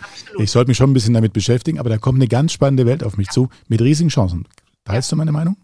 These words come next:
Speaker 1: Absolut. Und ich sage auch immer, was ist die wichtigste Fähigkeit in Zeiten wie diesen, sag ich immer, Offenheit und Neugier für das Neue, was da draußen ist.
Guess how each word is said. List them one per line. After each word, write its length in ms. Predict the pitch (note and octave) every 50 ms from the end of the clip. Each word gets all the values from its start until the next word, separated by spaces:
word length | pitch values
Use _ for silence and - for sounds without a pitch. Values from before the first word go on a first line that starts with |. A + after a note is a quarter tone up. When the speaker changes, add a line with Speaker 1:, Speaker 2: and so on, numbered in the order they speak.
| _ _ _ _ _ _ _ _ _ -
Speaker 1:
Absolut. 560 | G#3+ - - - - G#3+ F#3+ E3+ D#3+ E3 - _ _ _ _ _ _ _ _
Und 200 | - A3 G#3+ G#3+
ich 140 | A3+ G#3+ -
sage 300 | A3+ A3 A#3+ B3+ B3 A#3+
auch 100 | A#3+ -
immer, 400 | - A#3+ A#3+ A#3+ A#3+ A#3+ A#3+ A#3+ - _ _ _ _ _
was 220 | - G#3+ G#3 -
ist 220 | G3+ A3+ - - A#3
die 120 | G#3+ F#3+
wichtigste 560 | A#3 B3+ - - - C4+ B3 - - - A3
Fähigkeit 800 | - - - G#3+ A3 A#3+ C#4 C#4 - - - B3+ B3 C4 C4 -
in 100 | - G#3
Zeiten 520 | - - A3+ A3 A3 - - G#3+ G#3 G3+
wie 100 | G3+ G3+
diesen, 500 | F#3 F#3+ G3+ G#3+ A3+ A#3+ B3+ C4+ C4 B3+
sag 300 | A3+ G#3 G3+ G#3 G3+ G3+ -
ich 240 | A3+ A3 - -
immer, 380 | A3+ A3+ A#3 A3+ A3+ A3+ G#3+ G#3 - - - - - _ _ _ _ -
Offenheit 880 | G3+ C4 C4+ - - D4 C#4+ D4+ B3 B3 A#3+ B3 B3+ B3+ B3 B3 -
und 240 | - A3 A3+ G#3 G#3+
Neugier 800 | G#3 G#3 G#3 G#3+ G#3+ G#3 F3+ F3 F3 E3+ D#3 D#3+ D3+ D3+ D3+ D3 - _ _ _ _ _
für 220 | - - - G3
das 280 | F#3 F#3 F3 - - G3
Neue, 640 | F#3 F#3 F#3+ G3 G#3+ A#3 A#3+ A#3+ A#3+ A#3 A#3 A#3 G#3
was 240 | G#3 G#3 G3+ G#3 -
da 100 | - G3+
draußen 560 | G3+ - - E3 E3+ F3+ E3 - - - F#3+ -
ist. 400 | - D#3+ D3+ - - - -